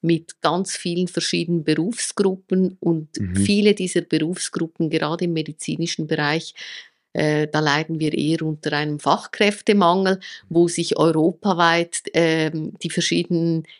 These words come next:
Speaker 1: Institutionen, äh, und Unternehmen eigentlich die Fachkräfte abjagen.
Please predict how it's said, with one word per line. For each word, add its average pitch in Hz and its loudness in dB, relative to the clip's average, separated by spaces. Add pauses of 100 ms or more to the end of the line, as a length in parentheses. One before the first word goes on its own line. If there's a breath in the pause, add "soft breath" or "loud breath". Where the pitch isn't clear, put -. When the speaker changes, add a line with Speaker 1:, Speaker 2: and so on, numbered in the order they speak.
Speaker 1:
Institutionen, 165 0 (180)
äh, 151 -2
und 156 -2
Unternehmen 156 0
eigentlich 151 -2
die 165 -4
Fachkräfte - -6
abjagen. - -2